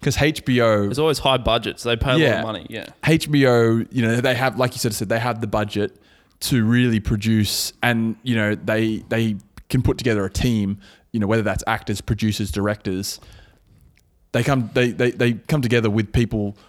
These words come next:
Speaker 1: who are gonna put out something that's pretty special in them, in most cases. So I'm excited for, you know, the next, hopefully the next big show, because, you know,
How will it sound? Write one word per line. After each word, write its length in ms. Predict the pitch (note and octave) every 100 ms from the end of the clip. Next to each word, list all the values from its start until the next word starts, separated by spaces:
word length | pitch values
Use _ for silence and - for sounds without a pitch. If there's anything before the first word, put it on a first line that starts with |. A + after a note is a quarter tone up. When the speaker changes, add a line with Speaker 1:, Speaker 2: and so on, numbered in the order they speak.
| _ -
Speaker 1:
who 100 | C3
are 40 | A2
gonna 140 | A2+
put 160 | - A2+
out 260 | F2+ -
something 300 | - F#2 G2+
that's 140 | E2+ -
pretty 200 | - G#2
special 480 | - A2 - F#2 - - -
in 100 | A2
them, 180 | A2 G#2+
in 100 | A2+
most 240 | A2 G#2+ -
cases. 420 | G#2+ G2 E2+ - - - -
So 300 | - B2 A2+
I'm 160 | B2+ D3+
excited 380 | C#3 B2 A2 G#2
for, 240 | A2 G2+
you 140 | G2 A2
know, 100 | F#2+
the 100 | G#2+
next, 440 | A2 A#2 - -
hopefully 300 | B2+ B2+ A2+
the 100 | G#2
next 500 | G#2 A2+ - - -
big 200 | A#2 G#2+
show, 400 | - A2 G2 F2+ - _ _ _ _ -
because, 560 | G#2+ - G#2+ G2+ G2
you 60 | G#2+
know, 260 | G2 F#2+